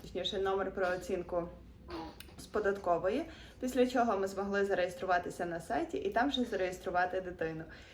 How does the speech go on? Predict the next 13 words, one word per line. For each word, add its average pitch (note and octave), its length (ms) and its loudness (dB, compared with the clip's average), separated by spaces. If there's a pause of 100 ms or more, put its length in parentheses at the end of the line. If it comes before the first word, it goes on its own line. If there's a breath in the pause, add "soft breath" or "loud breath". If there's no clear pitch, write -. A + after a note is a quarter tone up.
(140 loud breath)
І F#3 140 4
ось A#3+ 380 6
нещодавно A3 680 2
лише G#3 300 -2
я A3 180 2
отримала F#3 480 0
свідоцтво F#3+ 720 -4
про F3 240 0
народження E3+ 540 -2
на E3+ 160 0
дитину E3+ 440 -4 (160)
по G3+ 100 -6
пошті. D#3 480 -4